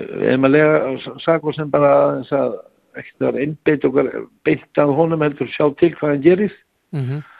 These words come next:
Speaker 1: Og þegar hann kemur að berja hann aðeins í byrjun.
Speaker 2: Já.
Speaker 1: Og svo, hérna, skulum við sjá hvaða karakter, eh, hann hefur að
Speaker 2: Mhm.
Speaker 1: bjóða.
Speaker 2: Mhm. Nákvæmlega.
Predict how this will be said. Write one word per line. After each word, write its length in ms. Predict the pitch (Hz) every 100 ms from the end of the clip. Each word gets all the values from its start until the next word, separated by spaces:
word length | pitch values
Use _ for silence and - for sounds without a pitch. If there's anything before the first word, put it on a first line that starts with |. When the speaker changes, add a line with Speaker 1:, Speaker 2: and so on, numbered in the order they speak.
| - _ 110
Speaker 1:
Og 140 | 107
þegar 240 | 139 143 147
hann 120 | 143
kemur 360 | 165 165 165
að 220 | 160 156 123 117 113
berja 320 | 156 175 185
hann 80 | 180
aðeins 200 | 180 175
í 40 | 175
byrjun. 300 | 190 208 202 - _ _ _ 180 156
Speaker 2:
Já. 220 | - 165 123 92 _ _ _ _
Speaker 1:
Og 120 | 98 98
svo, 140 | 123 127 131 139
hérna, 480 | 117 139 135 139 135 135 - 101 113
skulum 340 | - 143 147
við 80 | 139
sjá 80 | 156
hvaða 360 | 151 - 156 147
karakter, 400 | 160 160 156 160
eh, 920 | 156 151 147 131 131 120 131 139 120 113
hann 240 | - 156 170
hefur 240 | 190 190
að 220 | 180 175 156 156 151 _ _
Speaker 2:
Mhm. 240 | 185 139 143
Speaker 1:
bjóða. 380 | 170 208 208 117 -
Speaker 2:
Mhm. 260 | 127 117 170 - _ _ - -
Nákvæmlega. 400 | - 127 135 147